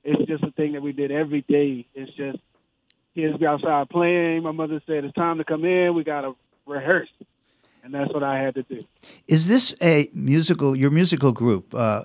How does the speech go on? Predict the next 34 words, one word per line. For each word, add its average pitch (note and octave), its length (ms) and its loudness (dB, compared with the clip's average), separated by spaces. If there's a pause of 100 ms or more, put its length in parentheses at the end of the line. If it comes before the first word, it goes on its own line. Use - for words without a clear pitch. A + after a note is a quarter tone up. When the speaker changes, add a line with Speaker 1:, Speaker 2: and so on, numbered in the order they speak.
Speaker 2:
uh, G#2+ 280 -4
Dedicated C3 480 0
Men A2+ 160 0
of G#2 80 -2
Zion? A2+ 360 -2
Why, D3+ 460 2 (220)
why D3 220 4
that E3 200 2
name? C3 340 0 (1700)
Speaker 1:
Well, F#3 260 2
actually, F3+ 720 0 (360)
um, F3+ 480 -2 (300)
I G#3+ 40 -14
don't B3 200 -6
know. G3+ 280 0 (260)
<laughs> - 160 2 (680)
We, A#3+ 200 0
we A#3+ 120 0
were, A#3 240 2
we G#3+ 140 -6
were A3+ 140 -4
in G3 60 -6
the F#3 100 -4
studio G#3+ 340 -2
one G3 200 -4
night, F#3+ 380 -4
and D3 440 -6 (520)
we, F3+ 240 0
it G3 60 -10
was F#3 220 2
another G#3 340 0
group F3+ 240 -2
we E3 140 -2
had D#3+ 480 -6